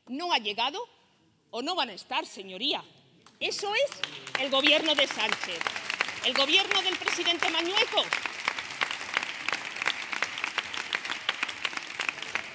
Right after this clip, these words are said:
El gobierno del presidente Mañueco, como le he dicho,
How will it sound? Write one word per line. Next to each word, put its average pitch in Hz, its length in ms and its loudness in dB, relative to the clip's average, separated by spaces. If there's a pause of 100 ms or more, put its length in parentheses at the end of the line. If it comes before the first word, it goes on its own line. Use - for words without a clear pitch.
(640)
El 233 120 -2
gobierno 330 520 2
del 339 140 2
presidente 311 520 -6
Mañueco, 311 640 -4 (460)
como 196 220 -10
le 277 100 -2
he 320 40 -6
dicho, 311 520 -6